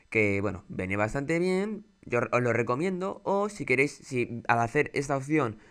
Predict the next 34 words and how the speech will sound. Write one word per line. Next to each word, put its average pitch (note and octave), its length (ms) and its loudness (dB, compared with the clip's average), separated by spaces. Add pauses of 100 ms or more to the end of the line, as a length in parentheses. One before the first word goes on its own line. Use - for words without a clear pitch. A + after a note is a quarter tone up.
(200)
aún C#3 220 2
os D3 60 0
sa-, C#3 160 0
sale C#3 260 2
un B2+ 120 0
archivo C3 400 0
muy A#2 260 -2
pesado, B2 420 2
¿vale? G#2+ 240 2
Que - 300 -8
os F#2+ 160 -14
viene G2+ 220 -2
mal G#2 240 2
a G#2 80 2
la G#2 80 4
hora G2+ 100 4
de G#2 60 0
subirlo, B2 480 -4 (400)
aún D3+ 180 4
podéis D3 420 6 (120)
crear - 400 2 (120)
un, A#2+ 460 -4 (120)
eh, G2 360 -2 (1200)
podéis, G2 340 -4
eh, F#2+ 500 -2
crear G2 220 -4
un G#2 100 -4
nuevo, G#2 640 -2
bueno, - 300 -10
crear, F#2+ 260 -4
más G2+ 160 -8
que G#2 120 -4
crear G#2+ 180 4
es G#2+ 240 -4